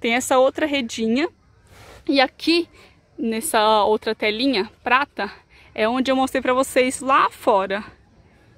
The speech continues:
que é aberta. Então, você vai ver, provavelmente, você deve estar dormindo, vai ver algum bichinho, mas ele tá do outro lado de fora, tá? Ali do lado tem outros dois bolsinhos, igual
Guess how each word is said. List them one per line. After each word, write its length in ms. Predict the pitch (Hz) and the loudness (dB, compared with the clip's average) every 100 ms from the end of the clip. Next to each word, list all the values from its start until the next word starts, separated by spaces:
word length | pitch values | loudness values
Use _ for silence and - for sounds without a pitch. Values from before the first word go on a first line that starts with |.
| _ _ | _ _
que 160 | - 226 | 2 4
é 40 | |
aberta. 680 | 233 233 226 190 - 196 214 _ _ _ | 4 4 2 2 -4 -8 -8 _ _ _
Então, 380 | 247 233 311 330 | -10 -4 0 2
você 140 | 330 262 | 0 0
vai 120 | 277 | 0
ver, 80 | 285 | 2
provavelmente, 500 | 269 269 269 262 - | 0 2 0 0 -2
você 100 | 226 | -2
deve 180 | 247 | -2
estar 160 | - 233 | 0 0
dormindo, 440 | 233 233 269 311 | 0 0 2 4
vai 120 | 277 262 | 2 2
ver 80 | |
algum 220 | 277 262 262 | 2 2 2
bichinho, 440 | 277 - 277 285 | 0 0 2 2
mas 140 | 302 | 2
ele 100 | 392 | -2
tá 140 | 285 370 | -4 -4
do 140 | 254 | 0
outro 360 | 269 277 302 330 | 4 4 2 -2
lado 400 | 302 277 269 294 - _ - _ | 0 0 0 -4 -6 _ -20 _
de 100 | - | -12
fora, 360 | 302 - 196 - | -8 -4 -4 -4
tá? 260 | - 269 359 - _ - - - - _ _ _ | -4 -2 -4 -10 _ -20 -20 -20 -20 _ _ _
Ali 200 | - 302 | -4 -2
do 100 | 294 | -2
lado 300 | 339 294 254 | -2 -2 -2
tem 200 | 254 277 | -4 -2
outros 280 | 277 285 277 | -2 -2 -4
dois 260 | 233 311 320 | 0 0 0
bolsinhos, 580 | 285 269 - 262 415 - | -4 -4 -4 -4 -4 -6
igual 360 | 247 247 254 | -2 -2 -2